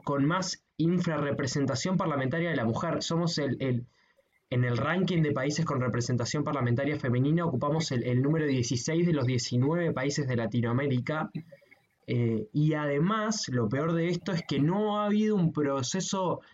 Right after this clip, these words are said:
sostenido en el que se aumente la participación política de la mujer. En, en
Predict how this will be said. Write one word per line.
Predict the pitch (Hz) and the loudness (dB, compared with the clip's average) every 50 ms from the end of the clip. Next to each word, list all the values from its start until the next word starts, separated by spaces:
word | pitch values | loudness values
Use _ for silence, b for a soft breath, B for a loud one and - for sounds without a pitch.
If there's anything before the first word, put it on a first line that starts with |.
| B B | B B
sostenido | - - 151 123 120 - 151 143 143 165 180 196 196 | -8 -4 -4 -4 -4 -2 -2 0 2 2 2 2 0
en | 196 180 | 0 0
el | 156 - - | 0 0 0
que | - 131 | -2 -2
se | 123 - - | -2 -2 -2
aumente | 131 127 131 135 135 147 170 180 190 202 - - 170 | -2 0 2 2 2 2 2 2 2 0 0 2 0
la | 151 135 120 | -2 0 -2
participación | 135 131 120 123 123 117 123 117 120 113 127 123 120 - 160 160 | -2 -2 -2 -2 -2 -2 0 -2 -2 -2 -2 -2 -2 0 0 0
política | 151 147 135 135 139 - 165 156 147 127 | 0 0 -2 -2 -2 -2 -2 -2 -2 -2
de | 120 | 0
la | 117 113 | 0 0
mujer. | 113 110 110 - - 151 139 127 120 b b b b b b b b b _ _ | 0 -2 -2 -2 -2 -2 0 -2 -4 b b b b b b b b b _ _
En, | - 127 123 123 123 127 127 | -4 0 2 2 4 4 4
en | 123 127 123 123 123 123 123 123 120 | 4 4 4 4 4 6 6 6 4